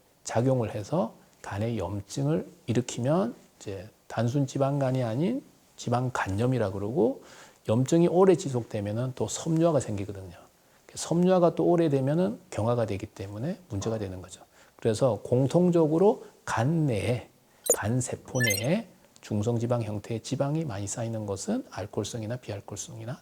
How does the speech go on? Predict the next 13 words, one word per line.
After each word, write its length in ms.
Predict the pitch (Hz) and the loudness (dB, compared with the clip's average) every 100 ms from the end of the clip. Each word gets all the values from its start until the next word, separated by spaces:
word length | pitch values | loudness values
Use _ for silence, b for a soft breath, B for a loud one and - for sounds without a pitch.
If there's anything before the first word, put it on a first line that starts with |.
| - | -18
똑같아요. 540 | - - - 117 101 - _ _ _ _ B B B B | -12 -10 -10 -12 -14 -18 _ _ _ _ B B B B
그 380 | - 151 143 143 | 2 6 8 6
지방간이 1120 | - - 190 202 208 208 190 180 175 175 202 | 2 -2 2 2 4 6 8 8 8 6 4
있는 280 | 165 156 147 | 4 4 4
분들은 760 | 143 127 123 120 135 160 127 - | 4 4 4 4 6 6 4 0
대부분은 920 | - 135 143 147 127 120 120 143 123 | -2 2 4 4 4 4 4 2 2
이제, 260 | 110 104 - - - - | 2 0 -2 -12 -20 -16
이제 100 | - | -10
비알코올성 600 | - 123 135 139 123 117 | 2 4 4 2 2 -2
지방간입니다. 800 | 107 104 101 98 101 110 160 190 | -2 -2 -4 -6 -6 -4 -4 -2
복부 260 | - - 147 | -2 0 2
비만이 360 | 175 165 139 | 2 2 0
많고요. 880 | 98 90 90 - 110 98 117 95 | -2 -4 -8 -4 0 2 2 -2